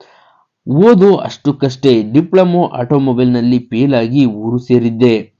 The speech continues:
ಊರಲ್ಲಿ ಕೂಲಿಗೆ ಹೋಗುತ್ತಿದ್ದೆ. ಊರ ಜನ ಯುವ ಬೀದಿ ಬೀದಿ ನಾಟಕ ಮಾಡಲು ಸರಿ ಎಂದು ಹೀಯಾಳಿಸುತ್ತಿದ್ದರು. ಅಪ್ಪ ಅಮ್ಮ ನಿಂಬೆ ಹಣ್ಣಿನ ವ್ಯಾಪಾರ ಮಾಡುತ್ತಿದ್ದರು. ಏನೋ ಆಗಿದ್ದವನು ಇನ್ನೇನೋ ಆದೆ.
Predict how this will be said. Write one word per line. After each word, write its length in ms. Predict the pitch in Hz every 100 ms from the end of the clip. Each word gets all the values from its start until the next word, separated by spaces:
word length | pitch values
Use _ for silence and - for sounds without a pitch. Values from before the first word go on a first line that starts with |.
| - _ _ -
ಊರಲ್ಲಿ 460 | 196 226 196 165 170
ಕೂಲಿಗೆ 500 | - 135 160 123 123
ಹೋಗುತ್ತಿದ್ದೆ. 1040 | 107 110 127 127 127 120 123 107 - _ _ _ -
ಊರ 220 | 180 233
ಜನ 280 | 196 143 151 147 143
ಯುವ 380 | 131 127 131
ಬೀದಿ 380 | 123 107 131 151
ಬೀದಿ 320 | 131 135 131
ನಾಟಕ 420 | 120 104 127 139 127
ಮಾಡಲು 500 | 123 117 117 113 113
ಸರಿ 300 | 113 127 143
ಎಂದು 340 | 113 120 127
ಹೀಯಾಳಿಸುತ್ತಿದ್ದರು. 1300 | 92 113 117 117 123 123 120 117 123 127 120 104 101 _ _ - _ _ -
ಅಪ್ಪ 280 | 156 180 -
ಅಮ್ಮ 420 | 175 147 151 139
ನಿಂಬೆ 440 | 131 113 123 139 98
ಹಣ್ಣಿನ 320 | 120 123 127 123
ವ್ಯಾಪಾರ 540 | 107 113 - 113 123
ಮಾಡುತ್ತಿದ್ದರು. 1000 | 123 123 123 131 123 127 127 117 101 - _ _ _ _ _ _ _ _ _ -
ಏನೋ 480 | 120 143 165 170 143
ಆಗಿದ್ದವನು 720 | 135 139 127 123 123 147 165
ಇನ್ನೇನೋ 640 | 127 131 147 139 165 143
ಆದೆ. 680 | - 117 113 120 113 101